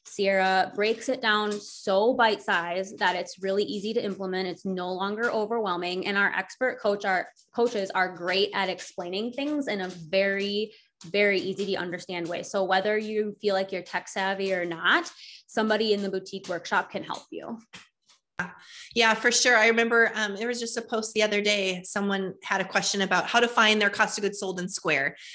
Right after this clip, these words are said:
Speaker 2: and you were there available. You jumped in. I mean, to try to Google that and watch a bunch of YouTube videos or get advice from boutique owners and other communities that really don't know what they're doing.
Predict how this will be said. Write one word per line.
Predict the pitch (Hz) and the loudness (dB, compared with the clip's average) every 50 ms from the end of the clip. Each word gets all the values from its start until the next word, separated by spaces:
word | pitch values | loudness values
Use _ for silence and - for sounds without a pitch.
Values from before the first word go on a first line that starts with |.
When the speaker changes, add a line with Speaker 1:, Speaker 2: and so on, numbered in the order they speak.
| - - - | -16 -4 0
Speaker 2:
and | 202 214 208 | 2 2 4
you | 208 208 220 | 4 4 6
were | 208 202 202 | 6 6 8
there | 202 202 214 220 | 8 6 6 6
available. | 202 196 196 202 208 214 214 214 214 | 6 6 4 4 4 4 4 2 2
You | 220 202 202 196 | 0 0 -2 -2
jumped | 202 202 180 185 - - 185 | 0 0 0 0 -2 -2 -2
in. | 180 175 - - | -2 -2 -2 -2
I | 190 208 | -2 0
mean, | 214 214 214 208 202 - - - _ _ _ - | 0 0 -2 -2 -6 -10 -20 -20 _ _ _ -6
to | - 262 | -4 -2
try | 247 - - 254 247 | -2 0 2 4 4
to | 269 285 226 | 4 4 4
Google | 196 202 196 202 208 226 233 240 | 4 4 4 6 6 6 4 6
that | 233 226 226 220 220 - | 6 6 6 4 4 2
and | 190 196 190 | 0 -2 0
watch | 180 202 220 - - | 0 -2 -2 -2 -2
a | 226 | -2
bunch | 226 233 226 226 | -2 -2 -2 -2
of | 208 | -2
YouTube | 196 202 214 208 214 - 220 214 214 | -2 -2 -2 -2 -2 -2 -4 -2 -2
videos | 214 208 208 196 202 196 202 202 - - | 0 0 2 4 4 4 4 2 2 0
or | 220 | 0
get | 208 208 214 220 | 0 2 4 4
advice | 233 226 208 - 190 190 196 196 196 - | 4 4 4 4 2 4 2 2 -2 -4
from | - 214 196 196 185 180 | -4 -4 -2 -2 -2 -4
boutique | 190 190 - - 208 202 - | -4 -4 -4 -6 -6 -4 -2
owners | 196 196 190 190 190 190 | 0 2 2 2 2 2
and | 170 175 - - | 0 -2 0 0
other | 180 185 190 196 190 | 2 2 2 2 0
communities | 190 - 196 190 190 190 190 185 190 185 185 185 185 | 0 -2 0 0 2 2 2 2 2 2 2 2 2
that | - 170 - - - | 0 -2 -4 -6 -8
really | 185 190 185 190 190 185 185 175 175 | -6 -2 0 2 2 2 0 -2 -2
don't | - 175 180 175 - - _ - | 0 0 0 0 -2 -6 _ -4
know | 175 175 175 | 0 0 2
what | 175 175 - - | 2 0 -2 0
they're | - 175 170 | 0 0 2
doing. | 170 170 170 170 170 170 175 180 185 180 | 2 2 2 2 2 2 2 0 -2 -4